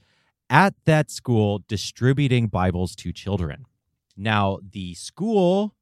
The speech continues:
district refused and claimed that it was not a First Amendment violation because they had an, an open forum.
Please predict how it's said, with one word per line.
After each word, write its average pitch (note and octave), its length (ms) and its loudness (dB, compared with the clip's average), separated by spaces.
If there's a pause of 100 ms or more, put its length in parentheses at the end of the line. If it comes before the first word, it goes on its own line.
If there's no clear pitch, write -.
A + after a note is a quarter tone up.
(180)
district C#3 640 -2 (100)
refused G3 680 -2
and A2+ 160 -6
claimed C3+ 320 -6
that B2+ 180 -4
it B2+ 180 -6
was B2 300 -2 (300)
not D3 400 2
a C3+ 100 2
First B2 320 0
Amendment G#2+ 320 -2
violation F#2+ 560 -2
because F2+ 360 -6
they F2+ 140 -6
had E2+ 360 -10
an, F2 320 -10 (240)
an F2 180 -4 (140)
open A2 440 2
forum. F#2+ 680 -6